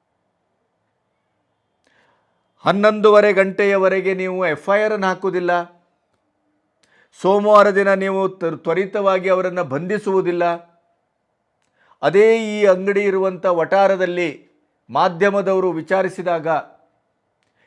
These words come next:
ಇದೇ ಹುಡುಗರು ಹಿಂದೆ ಹಲವಾರು ಪ್ರಕರಣಗಳಲ್ಲಿ ಜೈಲಿಗೆ ಹೋಗಿ ಬಂದವರು, ಜಾಮೀನಿನ ಮೇಲಿದ್ದವರು, ಆಮೇಲೆ ನಿರಂತರವಾಗಿ ಎಲ್ಲ ಹಿಂದೂ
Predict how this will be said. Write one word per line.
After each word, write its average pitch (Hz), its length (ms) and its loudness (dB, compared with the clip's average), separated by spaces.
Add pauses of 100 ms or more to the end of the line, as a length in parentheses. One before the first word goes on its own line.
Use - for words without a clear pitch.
(140)
ಇದೇ 208 300 4
ಹುಡುಗರು 185 600 4 (1500)
ಹಿಂದೆ 196 260 0
ಹಲವಾರು 202 580 4
ಪ್ರಕರಣಗಳಲ್ಲಿ 185 1200 -4 (600)
ಜೈಲಿಗೆ 190 540 -2
ಹೋಗಿ 185 280 -2
ಬಂದವರು, 180 520 -4
ಜಾಮೀನಿನ 196 600 -2
ಮೇಲಿದ್ದವರು, 156 800 -6 (760)
ಆಮೇಲೆ 196 320 -2
ನಿರಂತರವಾಗಿ 196 960 -2
ಎಲ್ಲ 196 480 4
ಹಿಂದೂ 196 680 -2